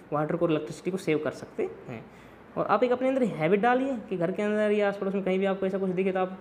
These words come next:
किसी को बोले बगैर खुद उसको स्विच ऑफ कर दें जब ज़रूरत नहीं है। जब पानी वैसे बह रहा है, तो उसको आप बचाएँ जितना ज़्यादा हो सके, या garden के अंदर जो आपके plant हैं, उनमें डालें,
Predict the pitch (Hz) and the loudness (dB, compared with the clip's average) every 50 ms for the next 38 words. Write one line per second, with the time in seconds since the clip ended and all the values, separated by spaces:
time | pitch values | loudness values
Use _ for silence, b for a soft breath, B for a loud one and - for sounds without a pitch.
0 | - - - 208 202 220 202 196 196 208 220 220 220 220 214 214 202 - 226 220 | -16 -8 -6 -4 0 0 2 4 4 4 4 4 2 2 0 0 0 -2 0 2
1 | 226 226 226 226 - 220 202 190 170 170 - 214 190 185 220 214 214 214 220 202 | 2 2 0 0 0 0 0 0 -2 -2 -4 -6 -2 0 0 0 0 0 -2 0
2 | 190 196 202 202 - - - - - - - - - - - - - - 165 151 | 0 -2 -4 -4 -6 -12 -16 -18 -20 -20 -20 -20 -20 -20 -20 -20 -8 -4 -4 0
3 | 147 151 160 180 170 185 185 175 180 185 180 175 170 170 - 165 170 175 180 170 | 2 2 2 2 2 2 2 2 2 2 0 0 -2 -2 -2 -2 0 0 2 2
4 | 175 170 175 180 170 165 160 170 175 170 170 170 165 - - 170 170 160 156 151 | 2 2 2 0 0 2 2 2 2 0 0 -2 -6 -2 -2 -2 0 0 -2 -2
5 | 151 185 175 147 127 135 - - 156 151 151 151 147 143 139 139 131 135 139 139 | -2 -2 -4 -4 -6 -8 -8 -6 -6 -4 -2 0 0 2 2 0 0 -2 -2 -2
6 | 190 202 202 196 175 160 156 156 - B B B B - 156 160 170 185 180 175 | -2 0 0 2 0 0 -2 -4 -8 B B B B 0 2 4 4 4 2 2
7 | 170 170 165 165 170 165 170 170 160 - 151 156 160 156 156 151 160 170 180 175 | 2 0 2 2 0 0 0 -4 -2 0 0 0 0 -2 -2 -2 0 0 0 0
8 | 156 143 135 151 185 | 0 0 -2 -2 -4